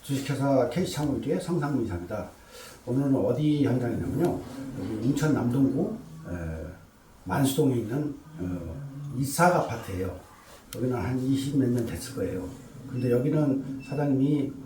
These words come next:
올 여름에 이사를 했대요. 작년 여름에 이사를 했는데 인테리어가 다 돼 있어서 이걸 그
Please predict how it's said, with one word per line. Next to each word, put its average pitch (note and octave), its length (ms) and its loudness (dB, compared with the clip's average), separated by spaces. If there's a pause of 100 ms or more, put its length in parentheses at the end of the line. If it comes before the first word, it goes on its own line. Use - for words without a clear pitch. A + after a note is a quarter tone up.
(160)
올 C3 180 2
여름에 E3 360 10
이사를 - 340 2
했대요. - 200 -4
작년 A2+ 380 -4
여름에 A2 480 -4 (300)
이사를 A2+ 240 -2
했는데 F#2+ 260 -4 (400)
인테리어가 D#3 480 6
다 B2 160 -4
돼 - 140 -4
있어서 A#2 680 2 (440)
이걸 A2+ 500 -2 (160)
그 - 80 -8